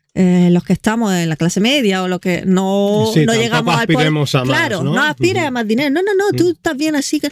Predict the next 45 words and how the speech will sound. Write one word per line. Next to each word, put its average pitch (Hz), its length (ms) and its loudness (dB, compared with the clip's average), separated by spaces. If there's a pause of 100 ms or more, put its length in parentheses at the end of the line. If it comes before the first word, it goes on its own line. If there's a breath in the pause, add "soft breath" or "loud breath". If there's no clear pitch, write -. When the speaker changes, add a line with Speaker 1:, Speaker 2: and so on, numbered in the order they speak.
(280 soft breath)
Speaker 2:
Mm. 143 60 4
Speaker 1:
claro, 220 260 0
necesitas 165 440 -4
llegar 269 220 -2
a - 20 -4
fin 180 160 0
de 156 100 2
mes, 202 200 -2 (300 soft breath)
necesitas 185 400 0
comer 127 260 2
Speaker 2:
Ya. 120 60 -2
Speaker 1:
bien, 247 220 0
necesitas 226 440 -4
salir, 262 580 0
necesitas 170 440 2
Speaker 2:
No, 160 60 0
no 165 120 0
da 165 120 -2
Speaker 1:
ocio. 165 140 2
Speaker 2:
felicidad, 160 420 0
pero 151 180 2
a 131 40 2
lo, 139 160 0
en 135 140 2
algunas 135 400 2
ocasiones 147 460 2
da 147 80 0
la, 131 280 0
la 127 120 2
buena 123 260 0
salud, 123 400 2
Speaker 1:
Ne-, 208 100 0
Speaker 2:
¿verdad? 135 300 0
Speaker 1:
claro, 214 400 0
y 208 140 0
Speaker 2:
<laughs> - 0 -
Speaker 1:
aparte, 202 480 -2
pues 196 140 -2
la 170 80 0
seguridad 196 260 -2
social 277 240 -4
como 269 180 0
está, 196 220 -4
pues 170 120 -4
también 190 340 0